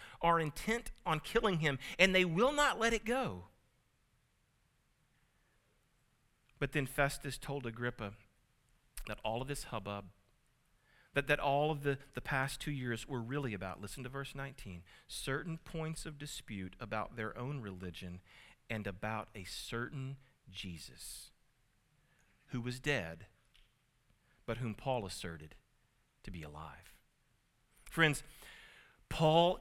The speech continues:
gave his life because of a certain man named Jesus. Paul endured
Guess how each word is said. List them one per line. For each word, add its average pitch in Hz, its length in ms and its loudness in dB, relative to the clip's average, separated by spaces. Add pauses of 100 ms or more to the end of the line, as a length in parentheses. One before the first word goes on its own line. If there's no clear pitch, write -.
gave 156 300 6
his 139 280 0
life 120 760 4
because 123 340 -2
of 104 100 -2
a 107 60 -6
certain 123 480 -2
man 104 300 -2
named 92 220 -4
Jesus. 80 600 -12 (920)
Paul 170 320 8
endured 165 640 6